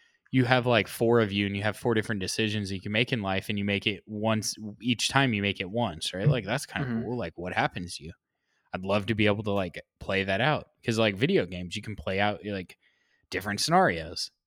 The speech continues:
Speaker 1: Like, nowadays, they're so advanced, you can have, like, you know,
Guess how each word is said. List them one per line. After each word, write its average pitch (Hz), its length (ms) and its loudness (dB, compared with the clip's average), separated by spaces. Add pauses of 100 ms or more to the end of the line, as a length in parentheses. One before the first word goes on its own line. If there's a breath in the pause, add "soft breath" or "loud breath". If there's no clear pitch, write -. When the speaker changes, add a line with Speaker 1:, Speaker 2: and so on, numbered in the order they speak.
Speaker 1:
Like, 98 140 -4
nowadays, 101 520 4
they're 98 220 0
so 110 260 2
advanced, 101 520 -4
you 95 80 -8
can 101 160 -2
have, 98 220 -2
like, 90 320 -6 (800)
you 110 100 6
know, 90 300 0